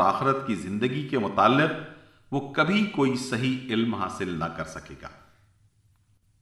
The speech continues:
ایمان بالغیب۔ دیکھو، جب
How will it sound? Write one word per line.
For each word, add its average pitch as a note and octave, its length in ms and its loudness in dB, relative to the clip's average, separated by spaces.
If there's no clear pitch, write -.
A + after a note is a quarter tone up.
ایمان C#3+ 540 8
بالغیب۔ G2 560 2
دیکھو، C#3+ 400 6
جب D#3 100 4